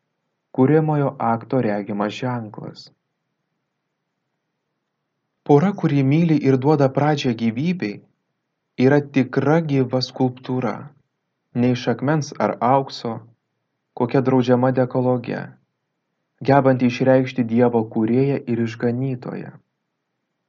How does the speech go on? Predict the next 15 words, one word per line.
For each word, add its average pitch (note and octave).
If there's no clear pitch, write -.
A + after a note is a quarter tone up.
Todėl D3+
vaisinga F#3
meilė F3
tampa D#3+
Dievo D3
vidinės C#3+
tikrovės C#3
simboliu. G2
Štai -
kodėl D3+
pradžios C#3
knygos C#3
pasakojimas, A#2+
sekdamas D3+
vadinamąja C#3